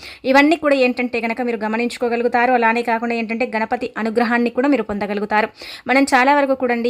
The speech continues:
ఏ పూజ చేసినా, ఏ కార్యక్రమం చేసినా ఫస్ట్ ఏంటంటే మనం గణపతిని పూజిస్తాం. ఎందుకంటే ఎలాంటి విఘ్నం రాకూడదని, పనుల్లో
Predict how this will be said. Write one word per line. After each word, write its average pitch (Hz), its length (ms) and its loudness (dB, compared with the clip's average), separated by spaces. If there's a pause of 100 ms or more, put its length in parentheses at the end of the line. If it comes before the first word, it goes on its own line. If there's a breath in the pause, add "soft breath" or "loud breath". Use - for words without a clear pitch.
(120)
ఏ - 20 2 (100)
పూజ 233 140 0 (100)
చేసినా, 233 280 -4
ఏ - 80 -2
కార్యక్రమం 226 380 -4
చేసినా 226 260 -4
ఫస్ట్ 226 240 -6
ఏంటంటే 233 320 -4
మనం 233 180 -2
గణపతిని 226 380 -2
పూజిస్తాం. 208 460 -2
ఎందుకంటే 247 380 0
ఎలాంటి 233 280 0
విఘ్నం 220 300 -4
రాకూడదని, 220 420 -2 (100)
పనుల్లో 240 280 0